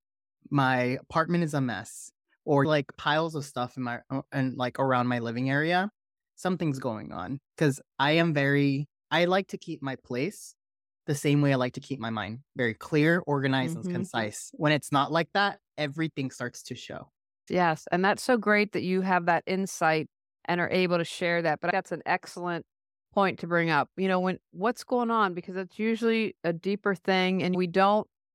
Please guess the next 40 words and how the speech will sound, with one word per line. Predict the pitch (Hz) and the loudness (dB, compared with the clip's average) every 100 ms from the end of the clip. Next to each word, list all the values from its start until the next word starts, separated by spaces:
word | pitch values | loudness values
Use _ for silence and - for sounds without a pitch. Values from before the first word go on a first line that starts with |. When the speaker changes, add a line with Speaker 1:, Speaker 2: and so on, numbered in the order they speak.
| _ 185 | _ -2
Speaker 2:
like | 185 | -2
hoarding, | - 240 214 180 | 4 6 6 4
I | 170 | 4
don't | 190 | 4
work | 240 269 | 2 -2
with | 254 | -2
hoarders, | 214 196 190 190 190 | 2 2 2 -2 -4
and | - 180 | -6 -2
that's | 185 202 - - | 0 0 -2 0
a | 180 | 0
whole | 196 196 | 2 0
other | 202 196 | 0 0
ball | 190 190 | 0 0
of | 190 | -2
wax | 180 175 170 175 - - | 0 2 0 -2 -10 -10
and, | 175 165 160 - _ _ | -8 -6 -8 -14 _ _
you | 180 | 0
know, | 180 180 170 165 - _ _ _ _ | 4 6 6 4 -2 _ _ _ _
some | - 208 185 | 0 2 2
deeper, | 165 208 208 208 196 175 _ - | -2 -4 0 2 2 -2 _ -8
more | 185 180 | -4 -4
traumatic | - 185 202 254 311 - | -4 -2 2 2 2 -4
things | 190 175 170 | -6 -4 -6
going | 175 170 170 | -4 -2 0
on, | 165 170 175 | 2 0 -2
but | 180 | -2
that's | 202 226 - - | 0 0 -2 -14
mental | 185 196 202 202 | -8 -6 -4 -2
illness | 147 214 233 208 - - _ _ _ | 0 0 0 -2 -4 -14 _ _ _
personified | - 185 202 226 247 - 175 170 170 | -4 0 4 4 2 4 4 6 4
with | 175 180 - | 2 0 2
all | 175 175 | 4 4
the | 180 | 0
hoarding. | 190 185 123 - _ _ _ _ | -2 -2 -4 -12 _ _ _ _
Speaker 1:
Mm-hmm. | 165 156 190 - _ _ _ _ _ _ | -4 -2 -2 -8 _ _ _ _ _ _
It | 147 | -4
takes | 170 - | -4 0
a | 139 | 0
long | 120 117 | 0 0
time | 117 98 92 | -2 -4 -4